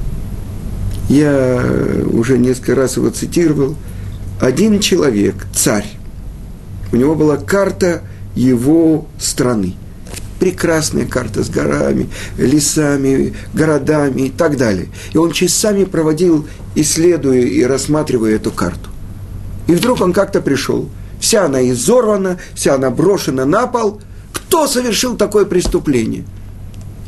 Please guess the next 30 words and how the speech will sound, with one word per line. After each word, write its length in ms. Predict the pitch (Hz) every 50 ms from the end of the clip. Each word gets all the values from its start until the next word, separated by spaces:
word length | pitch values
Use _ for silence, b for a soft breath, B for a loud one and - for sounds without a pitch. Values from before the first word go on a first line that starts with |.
| - - - - - - -
Пришёл 340 | - 147 147 - 226 233 233
его 140 | 220 214
сын, 300 | 208 208 - 170 143 139
принц, 320 | 139 - 156 151 147 143 143
и 40 | -
сказал: 260 | - - 143 127 123
«Это 120 | - 143
я». 200 | 127 110 - 98 - - - - - - - - - - - - - - - - - - - - - - - - - - - - - - - - - - - - - - - - - - - - -
Почему? 460 | 175 175 - 185 165 135 139 160 180 - B B B B
Потому 160 | B B 175 165
что 140 | 156 190
эти 160 | 190 190 - - -
часы 400 | - - 220 - - - 226 185
проводишь 480 | - 151 156 156 170 165 156 151 143
с 40 | -
этой 180 | 175 156 175 165
картой, 320 | - 220 214 214 214 147
а 40 | 123
не 120 | 127 135
со 160 | - - - -
мной. 220 | - - - - - - - - - - - - - - - - - - - - B B B B B B B
Заседание 640 | B 156 180 175 208 190 180 202 196 190 180 185 185
Совета 400 | 180 - 196 175 190 185 - 190
Министров, 640 | 185 190 185 180 185 185 180 170 - - 175 165 151
что 200 | - - 214 196
делать, 420 | 170 151 185 190 180 180 180 165
где 120 | 147 180 180
найти 260 | 180 180 175 - 185
такого 300 | - 185 - 185 185 180
мастера 520 | 175 180 180 175 175 - 175 170 165 170